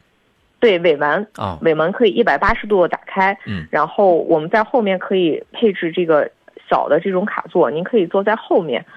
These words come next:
Speaker 2: 啊。
Speaker 1: 通过车尾门打开，
Speaker 2: 嗯。
Speaker 1: 往外去看这个景色。
Speaker 2: 哦，那这个通透度还是很好的。
Speaker 1: 对，对。
Speaker 2: 所以这个型号也是现在很多朋友青睐的一个型号吗？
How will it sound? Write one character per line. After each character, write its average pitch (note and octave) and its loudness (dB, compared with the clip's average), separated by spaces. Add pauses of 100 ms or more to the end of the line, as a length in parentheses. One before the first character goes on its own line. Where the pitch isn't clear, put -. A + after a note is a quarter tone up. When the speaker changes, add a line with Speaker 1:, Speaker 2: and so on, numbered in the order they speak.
Speaker 2:
啊。 - -4
Speaker 1:
通 G3+ -2
过 F#3 2
车 A#3+ 0
尾 G3+ 4
门 E3 -2
打 - -4
开， F3 -2 (200)
Speaker 2:
嗯。 G2+ -8
Speaker 1:
往 C3+ 0
外 D#3 0
去 D#3 -10
看 D#3 -6
这 D#3 -6
个 D3 0
景 D3 -4 (160)
色。 C#3+ 0 (380)
Speaker 2:
哦， D#2+ -4 (440)
那 D#3+ -2
这 B3 -2
个 C#3+ 2 (200)
通 C#4+ -2
透 C4 2
度 B2 2
还 - -2
是 G2+ -2
很 G#2+ -2
好 D#2+ -4
的。 D#2 -14 (560)
Speaker 1:
对， E3 0
对。 D3 0 (220)
Speaker 2:
所 - -2
以 F3+ 4
这 G#3+ -2
个 C3+ 0
型 G#2+ -4
号 A#2 -2
也 G2+ -4
是 B2+ -4
现 A2+ -2
在 G#2+ -2
很 F2 -8
多 A2+ 0
朋 G#2 -4
友 E2+ -4
青 - -6
睐 D#3+ -2
的 G#2 -4
一 F#2 -4
个 F2 -6
型 E2 -12
号 F#2 -6
吗？ D#2+ -10